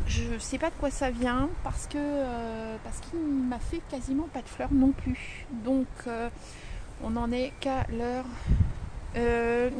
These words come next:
même pas le deuxième hiver. Ils, ils entament leur premier vrai hiver ici. Euh, donc du coup, on va voir au printemps prochain. On peut pas juger pour maman. Alors celui qui, cette année, est tout à fait formidable. Un agrume à cinq euros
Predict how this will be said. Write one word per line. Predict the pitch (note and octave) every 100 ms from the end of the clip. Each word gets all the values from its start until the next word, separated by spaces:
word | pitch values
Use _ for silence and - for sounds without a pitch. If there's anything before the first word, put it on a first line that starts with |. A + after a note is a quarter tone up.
| D4 C#4 C4+ C#4
même | C4 C#4+
pas | C#4+ D#4
le |
deuxième | C4+ B3 C4+ B3
hiver. | A3+ G#3
Ils, | B3 -
ils | A#3+ C#4+
entament | C#4 D4+ C4+
leur | A3
premier | - B3+ B3+ B3+
vrai | A#3 C4+
hiver | C4 B3 A#3 A#3+ A3+
ici. | - B3+ C4+ - - - - - -
Euh, | A3 G#3 G3+
donc | A#3 B3+
du | B3
coup, | - D4
on | B3
va | B3+
voir | A#3+ C4+ C4+ -
au |
printemps | B3 B3+ C4+ B3
prochain. | A#3+ - B3+
On | B3
peut | A#3+
pas | A#3 D4
juger | B3+ B3 C#4+
pour | - B3
maman. | G#3+ - - - - -
Alors | D#4 -
celui | C#4 C4
qui, | D#4+ - C#4+ D4
cette | - - E4+ -
année, | A#3+ B3+ -
est | D#4 D#4+ -
tout | D4 C4+
à |
fait | B3 C#4+
formidable. | - C4 A#3 G3+ - A3 -
Un | B3+
agrume | C4 B3+ D#4
à | - -
cinq | C4+ -
euros | D#4 D4